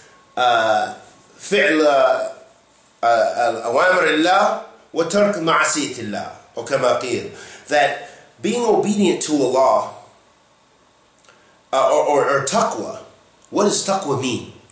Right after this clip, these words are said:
One of the definitions of, in, with the Salaf is that taqwa,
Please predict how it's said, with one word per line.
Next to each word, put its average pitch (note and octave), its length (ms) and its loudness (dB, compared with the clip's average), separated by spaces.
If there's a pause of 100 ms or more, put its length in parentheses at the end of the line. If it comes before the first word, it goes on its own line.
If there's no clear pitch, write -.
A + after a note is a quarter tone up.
(140)
One C#3 160 0
of G3+ 100 2
the D#3+ 80 -2
definitions D3+ 580 -2
of, B2+ 220 -4
in, C3+ 140 -2 (340)
with C3+ 160 -6
the B2 60 -4
Salaf - 440 -2 (800)
is D#3 140 -2
that - 240 0
taqwa, - 520 -4